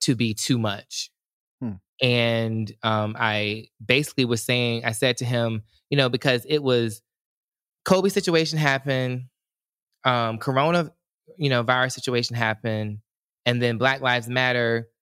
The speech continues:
Speaker 1: um, situation happened right back to back to back, right?
Speaker 2: Yeah.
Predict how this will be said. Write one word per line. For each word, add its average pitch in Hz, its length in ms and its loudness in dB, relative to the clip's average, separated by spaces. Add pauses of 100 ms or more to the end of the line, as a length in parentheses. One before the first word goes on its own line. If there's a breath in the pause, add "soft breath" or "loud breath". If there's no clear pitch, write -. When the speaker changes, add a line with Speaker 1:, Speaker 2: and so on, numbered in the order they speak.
(240)
Speaker 1:
um, 104 580 -4 (600)
situation 120 500 0
happened 110 420 -2
right 113 220 0
back 110 240 0
to 113 60 -2
back 98 180 -2
to 107 80 -4
back, 95 300 -8
right? 110 300 -2 (480)
Speaker 2:
Yeah. 143 80 4